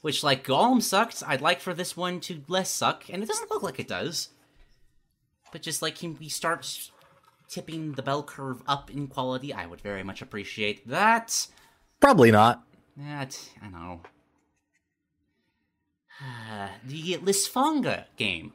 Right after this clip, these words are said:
Speaker 1: looked neat. That was the Hades thing where the girl was duplicating herself and, like, rewinding to basically fight alongside duplicates of herself.
Speaker 2: Oh, right, yeah. Yeah, yeah, yeah.
Speaker 1: That just looked fun. I love, I love the concept
Speaker 2: Mm-hmm.
Speaker 1: there.
Speaker 2: That's a good high concept game.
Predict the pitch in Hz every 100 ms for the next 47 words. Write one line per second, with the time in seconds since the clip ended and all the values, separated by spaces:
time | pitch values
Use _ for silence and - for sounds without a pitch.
0 | _ 123 - 110 98 147 185 202 175 139
1 | 131 131 185 - 170 170 196 170 139 127
2 | 98 127 147 123 - 123 156 139 151 147
3 | 135 - 135 147 120 113 110 101 123 117
4 | 110 120 127 135 127 104 113 - 107 -
5 | - 110 123 - 113 110 107 - 104 92
6 | - 110 123 - 107 104 - 98 113 175
7 | - - 165 165 170 110 143 98 - -
8 | 127 117 95 76 147 - - - - -
9 | 90 78 98 _ 117 117 - 113 131 113
10 | 113 101 131 98 85 78 - - _ _
11 | - 85 92 107 92 98 90 85 - -
12 | - - - 58